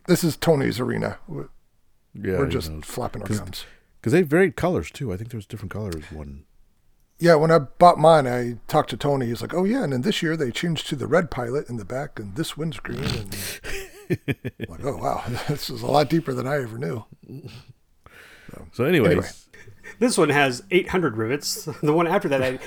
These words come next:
Speaker 3: eight hundred and five. <laughs> Well, we took the little, uh, it, it, I hadn't flown it before. I had run the engine at the house successfully and went out there. Fitz and I were going out there to take some photos for a review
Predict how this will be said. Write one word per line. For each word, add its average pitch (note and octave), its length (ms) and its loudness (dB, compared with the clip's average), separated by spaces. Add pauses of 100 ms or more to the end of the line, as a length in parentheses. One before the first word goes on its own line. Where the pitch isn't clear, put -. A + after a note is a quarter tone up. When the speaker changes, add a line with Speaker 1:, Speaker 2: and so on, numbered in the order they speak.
(220)
Speaker 3:
eight A#3 180 2
hundred A#3 320 4
and F#3 140 4
five. G#2 640 -2
<laughs> - 60 -20 (1600)
Well, F#3 140 12
we F3 140 12
took B3 240 8
the A#3 80 10
little, G3+ 420 8
uh, D3 240 4
it, D3 140 -2
it, C#3 240 -2
I - 60 -6
hadn't C#3 280 2
flown E3 160 4
it E3 60 -2
before. F3 600 2
I C#3+ 60 4
had B2+ 140 2
run F3 240 4
the E3+ 200 6
engine D#3 400 4
at C#3+ 220 -4
the A2+ 120 -8
house C3+ 420 0
successfully A#2+ 840 -4 (400)
and A#2+ 680 2
went C#3+ 160 2
out D#3 180 2
there. C#3 240 2
Fitz C#3+ 320 0
and D3+ 80 0
I C#3 180 0
were B2+ 400 -2
going C3 300 -2
out B2+ 100 -4
there C3+ 100 -4
to B2+ 60 -4
take B2+ 220 -4
some B2 180 -4
photos B2+ 560 -4
for A#2 480 -4
a A#2 80 -4
review A#2 540 -4